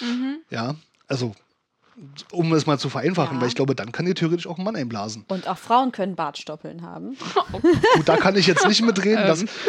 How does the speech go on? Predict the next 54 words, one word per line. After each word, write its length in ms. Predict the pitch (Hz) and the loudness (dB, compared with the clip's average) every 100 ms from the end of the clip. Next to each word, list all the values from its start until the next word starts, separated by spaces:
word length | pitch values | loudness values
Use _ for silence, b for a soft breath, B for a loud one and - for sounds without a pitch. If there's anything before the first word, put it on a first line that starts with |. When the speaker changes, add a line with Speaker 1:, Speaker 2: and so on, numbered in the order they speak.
| 392 | 0
Speaker 2:
ich 160 | - 233 | 2 2
hatte 160 | 302 | 2
das 180 | 294 262 | 0 -2
im 160 | 208 196 | -4 -8
Swingerclub 520 | - 311 180 139 - | -6 -8 -6 -8 -8
tatsächlich, 560 | - 123 113 113 - | -10 -10 -10 -12 -12
ein 240 | 127 123 117 | -12 -12 -6
Pärchen, 480 | 147 214 285 254 240 | -4 -2 0 -2 -6
und 300 | 180 175 170 - | -8 -8 -12 -10
dann 140 | 160 | -6
sagte 240 | 160 156 | -6 -4
sie, 120 | 156 156 | -6 -4
ja, 300 | 151 233 247 220 | -4 -4 -8 -10
er, 280 | 170 185 196 151 | -6 -6 -6 -8
also 140 | 131 | -8
ihr 140 | 131 123 | -8 -10
Partner 340 | 160 - 165 | -10 -10 -8
wäre 180 | 131 120 | -8 -8
bi 420 | 147 214 240 233 | -8 -6 -6 -6
und 260 | 156 156 - | -10 -12 -12
ob 100 | - | -12
er 80 | |
mir 140 | 135 123 | -10 -12
halt 160 | 117 | -12
auch 80 | 190 | -10
einblasen, 280 | 226 101 - | -8 -10 -14
ich 40 | - | -12
sag, 180 | 151 | -12
du, 200 | 160 233 _ _ B B B B B B - | -10 -12 _ _ B B B B B B -6
ist 140 | 180 214 | -4 -4
noch 100 | 196 | -6
nicht 120 | 190 | -2
meine 180 | 185 180 | -2 -2
Thematik, 420 | 165 143 180 220 | -4 -6 -6 -4
hab 100 | 170 | -4
ich 100 | 180 | -4
mich 120 | 190 | -4
noch 140 | 180 175 | -4 -4
nie 160 | 214 | -2
mit 120 | 233 | -4
auseinandergesetzt, 960 | 220 180 170 208 170 139 139 196 - 285 | -6 -8 -8 -6 -4 -2 -4 -8 -12 -6
Speaker 3:
Mhm. 300 | 240 220 202 | -4 -4 -6
Speaker 2:
aber 120 | 190 143 | -4 -4
es 100 | 139 | -4
hat 120 | 180 | -6
mich 80 | 175 | -4
überhaupt 220 | 165 156 | -4 -4
gar 60 | 151 | -6
nicht 120 | - | -6
gestört, 220 | 156 156 | -10 -8
dass 100 | 139 | -10
er 60 | 117 | -10
dabei 420 | 110 196 302 143 | -10 -8 -8 -10
war. 220 | 104 | -12